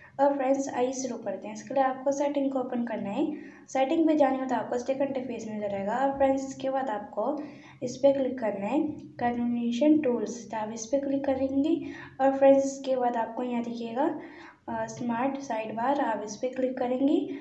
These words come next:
और फ्रेंड्स, आपको यहाँ से इनेबल कर लेना है। और फ्रेंड्स, जब इसे इनेबल करेंगे तो आपका इस तरीके से निशान आएगा, इसको हम इन-, वो कहते हैं स्मार्ट साइड बार। देख सकते हैं फ्रेंड्स, अ, इसका यूज़ किस प्रकार करना है। तो आप जैसे कि,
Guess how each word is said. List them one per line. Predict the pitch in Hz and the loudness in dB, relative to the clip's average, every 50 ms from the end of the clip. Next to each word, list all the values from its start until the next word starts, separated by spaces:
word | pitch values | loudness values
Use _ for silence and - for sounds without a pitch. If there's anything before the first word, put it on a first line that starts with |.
| - - - - - | -14 -18 -16 -6 -4
और | 254 262 | -2 -2
फ्रेंड्स, | - - 240 240 247 - - | -2 -2 -2 -2 -2 -2 -2
आपको | 240 220 220 - 254 | -2 -2 -2 -4 -4
यहाँ | 254 247 220 208 214 208 | -4 -4 -4 -4 -4 -4
से | - - 302 | 0 2 2
इनेबल | 302 302 269 226 220 220 220 220 214 | 2 2 0 -2 -4 -6 -8 -8 -6
कर | 214 214 202 196 | -4 -2 -2 -2
लेना | 196 190 190 190 | -4 -6 -8 -8
है। | 190 190 196 - - - - - - - - 269 | -8 -10 -10 -12 -14 -16 -18 -18 -16 -6 -2 -2
और | 262 | 0
फ्रेंड्स, | - 277 277 285 277 277 - | 4 4 6 6 6 4 2
जब | 262 247 247 247 | 0 0 0 0
इसे | 262 - 285 262 | 0 0 0 0
इनेबल | 254 233 - 226 240 262 269 285 | 0 -2 -4 -4 -2 0 0 0
करेंगे | - 254 233 214 214 214 214 | 0 -2 -4 -6 -6 -8 -6
तो | 226 | -6
आपका | 220 220 208 - 233 247 | -6 -6 -6 -4 -4 -4
इस | 294 - 277 233 - - | -4 -4 -4 -6 -8 -6
तरीके | - 240 226 214 - 240 220 | -6 -6 -6 -6 -8 -10 -10
से | - - 240 | -8 -6 -6
निशान | 233 220 214 - 220 214 208 | -6 -6 -6 -6 -6 -6 -6
आएगा, | 202 202 202 220 277 330 302 - - - - - - - | -6 -6 -4 -4 -4 -4 -6 -8 -10 -14 -16 -16 -12 -10
इसको | 240 240 - - 262 | -10 -8 -4 -4 -2
हम | 240 247 254 - 247 | -2 -2 -2 -2 -2
इन-, | 247 233 226 226 | -2 -2 -2 -4
वो | 226 214 220 226 226 | -6 -6 -6 -6 -6
कहते | - 226 202 196 202 220 | -6 -6 -6 -6 -4 -4
हैं | 262 320 - - - - - - - - - _ 247 | -4 -4 -4 -6 -10 -14 -16 -20 -20 -20 -12 _ -8
स्मार्ट | 233 - - 233 226 226 247 269 - | -6 -4 -4 -4 -2 -2 -2 -4 -4
साइड | - - 226 208 202 202 196 196 | -6 -8 -6 -4 -4 -4 -4 -4
बार। | 196 190 190 185 - - - - _ - | -6 -6 -6 -8 -10 -14 -18 -20 _ -6
देख | 233 240 | -6 -2
सकते | 240 294 277 - 247 262 | 0 0 -2 -2 -2 -4
हैं | 262 269 | -2 -2
फ्रेंड्स, | 269 285 302 311 311 - - - - - - - - _ - | 0 2 2 2 2 0 -4 -10 -14 -16 -18 -20 -18 _ -6
अ, | 233 220 | -6 -6
इसका | 220 - - - 247 | -6 -6 -4 -2 0
यूज़ | 240 240 247 247 240 240 - | 2 2 2 0 0 -4 -4
किस | 262 247 - | -4 -4 -6
प्रकार | - - 269 269 262 269 | -4 -4 -4 -2 0 -2
करना | 269 269 254 240 226 233 | -2 -2 -4 -6 -4 0
है। | 254 294 330 302 - | 2 4 4 4 2
तो | - - - - - - 220 | -2 -8 -12 -14 -12 -6 -4
आप | 220 220 214 220 | -4 -4 -4 -6
जैसे | 233 220 208 - 254 240 | -6 -6 -4 -4 -4 -4
कि, | 240 240 233 233 | -4 -4 -6 -8